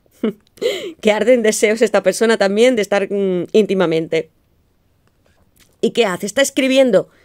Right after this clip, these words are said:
Leo, escribe tus sueños.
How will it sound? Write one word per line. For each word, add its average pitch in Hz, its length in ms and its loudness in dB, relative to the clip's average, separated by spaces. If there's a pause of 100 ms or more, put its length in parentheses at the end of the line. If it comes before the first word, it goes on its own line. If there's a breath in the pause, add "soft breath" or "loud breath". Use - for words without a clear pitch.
(540 soft breath)
Leo, 190 440 0 (4000)
escribe 202 760 0 (640)
tus 151 200 -2
sueños. 156 760 -6